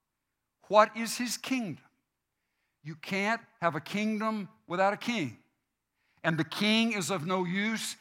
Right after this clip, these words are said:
if you can't feel or sense the presence of the king. So the coming of the kingdom, when you pray that, when you pray, "Come thy kingdom," you, in effect, you, in essence,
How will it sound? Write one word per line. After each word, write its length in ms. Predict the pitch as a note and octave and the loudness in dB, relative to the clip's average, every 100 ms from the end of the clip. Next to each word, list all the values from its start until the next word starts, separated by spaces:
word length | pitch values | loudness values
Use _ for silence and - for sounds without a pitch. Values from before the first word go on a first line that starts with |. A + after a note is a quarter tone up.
| _ | _
if 200 | G3 E3 | -10 -6
you 100 | G3 | -6
can't 320 | - G#3+ G#3+ | -2 -2 -2
feel 480 | - - C4+ G3 D#3 | -6 -2 0 0 -2
or 120 | F3 | -2
sense 400 | E3 - A#3 G3 | -2 -2 -4 -6
the 120 | - F#3 | -10 -6
presence 460 | G#3 F3+ D#3+ E3 | 0 0 0 -8
of 100 | F3 | -8
the 60 | C#3+ | -10
king. 380 | - B3 D3 A2+ _ _ _ _ _ _ _ - | -8 -8 -8 -14 _ _ _ _ _ _ _ -6
So 160 | G#3+ | -4
the 100 | F3+ | -2
coming 420 | - A#3 B3 B3+ | 0 2 2 2
of 120 | C4 G#3 | -2 -4
the 80 | |
kingdom, 520 | - A#3 G#3+ F#3 G3 E3 | -8 -6 -4 -4 -4 -2
when 200 | F3+ D#3+ | -4 -2
you 200 | A3 C4 | -2 -2
pray 380 | - C#4 D4 A#3+ | 0 2 2 2
that, 360 | D3+ D#3+ - | 0 -2 -2
when 100 | G3 | -4
you 200 | F#3 F#3+ | -2 -4
pray, 400 | - - C#4 F3 | -6 -2 0 0
"Come 380 | D#3 - B3 A3 | -2 0 0 2
thy 180 | F#3+ F3+ | 0 0
kingdom," 540 | - B3 G3+ D#3+ D#3+ - - _ - | -6 -8 -6 -4 -6 -8 -18 _ -8
you, 280 | F3 C4+ | -2 0
in 120 | C#4 A#3+ | 2 0
effect, 540 | - - A3+ E3+ - | -2 4 4 4 -2
you, 180 | G#3+ A#3+ | -4 0
in 80 | G#3+ | 2
essence, 420 | A#3 - G3 | 0 -2 -6